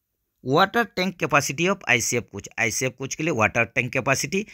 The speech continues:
जैसे कि आप लोग जानते हैं दोनों एंड में कोच का ऊपर में दो दो करके ये चार के संख्या में रहेगा वाटर टैंक। तो एक का कैपेसिटी आप लोग का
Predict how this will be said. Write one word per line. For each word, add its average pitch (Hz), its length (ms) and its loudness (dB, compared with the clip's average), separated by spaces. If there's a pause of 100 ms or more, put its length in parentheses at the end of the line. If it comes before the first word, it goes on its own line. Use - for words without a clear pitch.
(280)
जैसे 139 280 4
कि 208 140 0
आप 117 180 2
लोग 123 180 -2
जानते 110 280 0
हैं 151 200 -2
दोनों 117 440 0
एंड 123 200 2
में 123 180 -2
कोच 110 260 -6
का 110 120 -4
ऊपर 107 240 -4
में 139 220 -2
दो 110 180 0
दो 110 160 0
करके 180 460 -4 (340)
ये 120 200 0
चार 107 360 2
के 127 160 -6
संख्या 131 400 -4
में 208 200 -6 (840)
रहेगा 117 540 2
वाटर 98 460 -4
टैंक। - 320 -8 (280)
तो 139 120 -4 (100)
एक 175 220 0
का 147 100 -2
कैपेसिटी 120 600 -4 (160)
आप 107 140 2
लोग 110 160 0
का 151 140 2